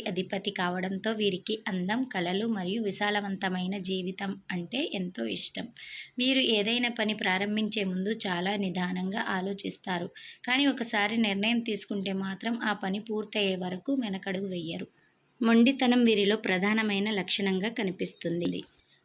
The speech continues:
అయితే ఆ మొండితనమే వీరిని అనుకున్న లక్ష్యాల వైపు నడిపిస్తుంది.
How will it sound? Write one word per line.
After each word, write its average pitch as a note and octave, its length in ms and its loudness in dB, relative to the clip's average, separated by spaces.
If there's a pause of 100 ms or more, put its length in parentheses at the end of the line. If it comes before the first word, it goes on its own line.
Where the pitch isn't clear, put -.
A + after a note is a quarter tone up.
అయితే A#3 280 2
ఆ A#3 200 4
మొండితనమే A#3 680 4
వీరిని A3 520 2
అనుకున్న A3+ 460 2
లక్ష్యాల G#3 500 0
వైపు F#3+ 380 0
నడిపిస్తుంది. F#3+ 840 -2